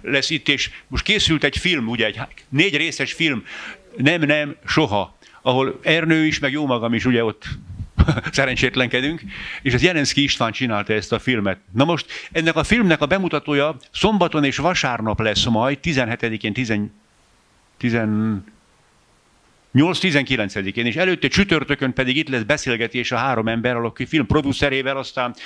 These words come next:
Raffai Ernővel, meg én velem. Akkor, ha itt lesz Raffai, nyugodtan tegyék fel neki ezt a kérdést. Ő sokkal többet tud Raff-, ö, Károlyról, mint én.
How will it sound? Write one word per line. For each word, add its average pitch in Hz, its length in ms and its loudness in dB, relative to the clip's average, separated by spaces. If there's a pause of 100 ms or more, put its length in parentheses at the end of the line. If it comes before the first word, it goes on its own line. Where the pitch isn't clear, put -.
(120)
Raffai 127 460 2
Ernővel, 113 380 2
meg 110 140 2
én 110 220 0
velem. 87 300 -4 (320)
Akkor, 180 460 0
ha 117 100 -4
itt 147 140 -4
lesz 120 180 -6
Raffai, 139 340 0
nyugodtan 208 400 2
tegyék 131 280 -2
fel 123 140 0
neki 113 280 0
ezt 98 160 -2
a 101 60 0
kérdést. 101 340 -2
Ő 170 40 2
sokkal 170 540 0
többet 120 340 2
tud 113 260 2 (280)
Raff-, 120 340 -2
ö, 123 260 2 (160)
Károlyról, 110 640 2
mint 101 220 0
én. 90 260 -4